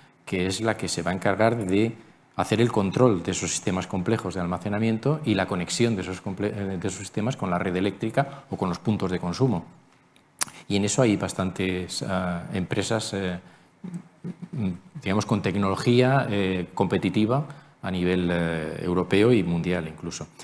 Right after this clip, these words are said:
Y también hay bastante, eh, fortaleza en tecnologías de la información y la comunicación, que son también, eso también una, una, mm, tecnología, eh, imprescindible para favorecer, eh, para mejorar la gestión de las, eh,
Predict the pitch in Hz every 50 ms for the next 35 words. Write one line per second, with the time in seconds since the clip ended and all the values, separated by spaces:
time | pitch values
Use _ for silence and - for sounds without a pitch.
0 | - - - - - - - - - _ - - - 117 117 117 113 - 110 107
1 | 107 113 127 139 143 143 147 151 147 131 123 113 - - - 135 139 135 135 -
2 | - 143 139 139 139 139 135 135 135 131 139 120 120 120 117 - - - - 127
3 | 123 - - 120 131 143 143 143 - 120 143 170 - - - - - - - 120
4 | 113 117 123 131 139 135 127 135 - - - - 110 110 110 104 98 - - 113
5 | 110 120 139 127 113 - 110 101 98 95 120 113 113 117 117 107 110 101 98 95
6 | 98 92 - 135 143 139 - - 90 - 120 131 139 135 127 113 110 123 135 120
7 | 87 - - - - - - 120 117 127 131 117 107 107 107 107 110 110 - -
8 | - - - - - _ - 110 110 107 110 110 110 107 107 - - - - 131
9 | 113 104 104 - - - - 110 104 110 110 110 107 - - 139 127 113 95 87
10 | 92 - - - - 110 104 92 95 95 95 - - - 110 107 - - 98 92
11 | - 117 104 101 113 120 139 147 139 127 110 - - 98 95 95 92 92 87 -
12 | 113 117 117 117 117 - - - - - - - _ - - - 104 98 - -
13 | 101 104 101 101 101 - 107 107 127 131 131 127 113 - - 107 - - - 113
14 | 113 110 98 95 92 92 92 85 - -